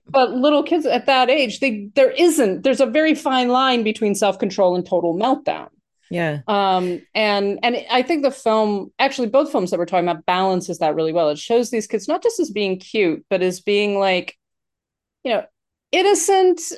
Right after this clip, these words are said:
Speaker 1: and, and also just, just close enough to going feral at any moment. And
Speaker 2: Yeah.
Speaker 1: that's the,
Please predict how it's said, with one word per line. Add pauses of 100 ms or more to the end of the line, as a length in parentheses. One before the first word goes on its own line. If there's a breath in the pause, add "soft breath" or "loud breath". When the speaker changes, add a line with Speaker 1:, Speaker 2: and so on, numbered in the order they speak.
(120)
Speaker 1:
and,
and
also
just,
just
close
enough
to
going
feral
at
any
moment.
And
Speaker 2:
Yeah.
Speaker 1:
that's
the,